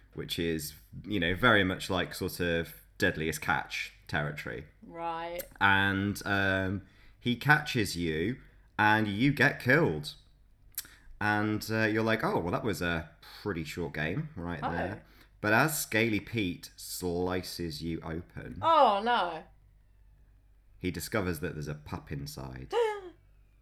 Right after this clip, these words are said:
Speaker 1: And he decides that he's going to mark the pup, like, scar it, but then
Speaker 2: Oh.
Speaker 1: throw it back in the water to, uh, get revenge later. Because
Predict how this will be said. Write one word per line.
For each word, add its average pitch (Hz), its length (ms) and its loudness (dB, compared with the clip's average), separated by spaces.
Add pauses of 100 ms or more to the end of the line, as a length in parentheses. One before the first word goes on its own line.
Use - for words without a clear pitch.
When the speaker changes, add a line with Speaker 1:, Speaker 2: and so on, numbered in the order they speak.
(680)
Speaker 1:
And 82 480 0 (120)
he 87 160 -4
decides 80 760 -4
that 76 240 -6
he's 80 160 -6
going 80 360 -2
to 78 580 -6
mark 107 520 2
the 85 100 -6
pup, - 460 -4 (120)
like, 85 300 -4
scar 95 560 -2
it, 87 160 0 (680)
but 311 160 -2
then 330 160 6
Speaker 2:
Oh. - 120 2
Speaker 1:
throw 95 200 2
it 92 140 -2
back - 260 0
in 90 160 2
the 92 80 0
water 85 680 0 (680)
to, 80 360 0
uh, 80 220 0
get 78 220 -4
revenge 82 480 -2
later. 82 480 -2 (160)
Because 151 840 2